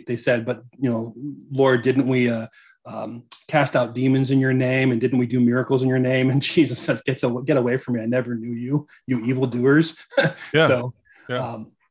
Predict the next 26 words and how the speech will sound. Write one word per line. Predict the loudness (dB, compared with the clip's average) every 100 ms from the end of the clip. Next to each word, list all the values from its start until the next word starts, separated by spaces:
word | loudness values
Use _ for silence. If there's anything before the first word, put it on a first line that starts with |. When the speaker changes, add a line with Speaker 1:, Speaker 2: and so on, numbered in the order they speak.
| 0
Speaker 1:
there's | 2
just | 2 0 2
not | 2 4
a | 4
lot | 2 4 2
of, | 2 -2 -10
uh, | -12 -12 -16 _ _ -18
uh, | -16 -16 -20 _ _ _ _ _ _ -12
safety | -4 0 0 -2 -4
in | -2
that, | -6 -8 -14
in | -14
that | -14 -14
teaching, | -16 -14 -14
I | -14
don't | -16 -16
think. | -18 -18 _
Speaker 2:
So, | -6 -6 -6
so | -2 -2
Paul | -2 -4 -2 -2
isn't | -2 -6
necessarily | -8 -8 -8 -4 -2 -4
saying | -6 -4 -2 0 -2
this | -4 -8
to | -14
just | -8 -6 -8